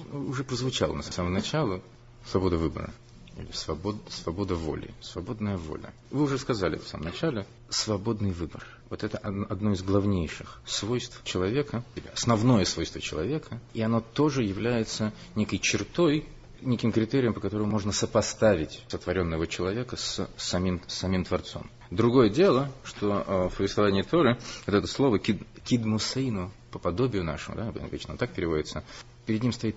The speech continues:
приставка "к", обозначающая некое сопоставление, сравнение, как бы по подобию, как бы по подобию.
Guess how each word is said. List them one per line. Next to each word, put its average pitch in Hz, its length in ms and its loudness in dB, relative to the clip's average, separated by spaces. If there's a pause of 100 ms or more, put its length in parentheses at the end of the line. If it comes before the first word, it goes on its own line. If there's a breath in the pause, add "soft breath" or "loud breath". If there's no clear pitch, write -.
(160)
приставка 95 760 -2 (180)
"к", 135 280 0 (140)
обозначающая 95 800 -4
некое 90 320 -6
сопоставление, 80 840 -6
сравнение, 82 580 -4
как 85 320 2
бы 71 200 -2 (440)
по 95 100 2
подобию, 113 460 0 (100)
как - 260 8
бы 90 60 -6 (100)
по 104 60 -2
подобию. 76 580 -2